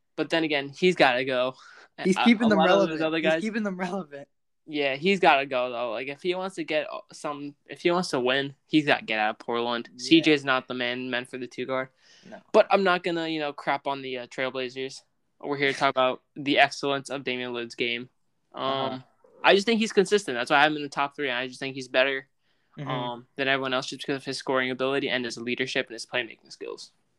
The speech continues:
Speaker 2: Mm-hmm. I agree with you, but at the three spot, I have Jason Tatum.
Speaker 1: Ooh.
Speaker 2: And here's
Speaker 1: Okay.
Speaker 2: why.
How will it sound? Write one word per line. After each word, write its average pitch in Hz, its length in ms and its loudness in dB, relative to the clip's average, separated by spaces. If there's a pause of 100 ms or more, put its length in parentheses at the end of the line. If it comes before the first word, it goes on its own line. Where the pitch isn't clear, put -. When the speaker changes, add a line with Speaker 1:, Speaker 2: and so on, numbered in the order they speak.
(120)
Speaker 2:
Mm-hmm. 135 280 -8 (600)
I 160 160 8
agree 185 260 8
with 180 200 6
you, 196 300 8 (640)
but 190 640 6 (400)
at 190 200 6
the 190 100 8
three 190 260 8
spot, 165 520 6 (800)
I 156 100 -4
have 165 240 -2
Jason 160 400 -6
Tatum. 139 360 -12 (600)
Speaker 1:
Ooh. 190 680 6 (380)
Speaker 2:
And 185 200 -4
here's 233 280 2
Speaker 1:
Okay. 190 100 -2
Speaker 2:
why. 170 200 -2